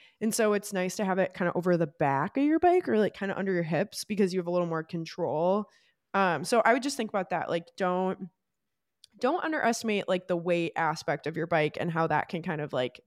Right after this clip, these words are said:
change the game, 'cause gravel biking can also feel, like, kinda rough and rowdy. And, like, if you have a lot of weight that's weirdly distributed, like, you're gonna maybe take some tumbles, which is fine. But, like,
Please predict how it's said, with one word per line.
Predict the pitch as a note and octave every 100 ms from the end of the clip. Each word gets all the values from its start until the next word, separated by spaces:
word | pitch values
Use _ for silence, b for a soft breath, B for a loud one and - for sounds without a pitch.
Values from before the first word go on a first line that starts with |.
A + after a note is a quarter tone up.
| -
change | - D#3 D#3
the | D3+
game, | D#3 C3+ D3 A3
'cause | A3+ A3
gravel | - E3+ F3 C#4
biking | D#4 D#4+ D#4+
can | A#3
also | D#3+ E3+ G3+
feel, | F#3 F#3+ E3+ E3+ E3+ b b b -
like, | G3+
kinda | - G#3 C#4+
rough | A#3 F3+ F3 F3 F#3 -
and | F#3 F3
rowdy. | D#3 D#3 F#3 A#3+ C#4 C#4
And, | - A3
like, | F#3+ -
if |
you | G#3+
have | A3+
a |
lot | A#3+
of | B3 F3+
weight | D#3 F3 -
that's | F#3+ -
weirdly | F3 F3 F3+
distributed, | F3+ G3 E3 E3 F3+ A3 G3
like, | F#3 F3 -
you're | F3 F#3+
gonna | F#3+ A3+ G#3+ F#3 F3
maybe | F3 E3+ F3
take | F3 -
some | F3+
tumbles, | D#3 F3 D3+ C3 G3
which | B3 C#4+
is | C#4
fine. | - D#4 D3+ E3+
But, | F#3 G3 F#3
like, | F#3+ F3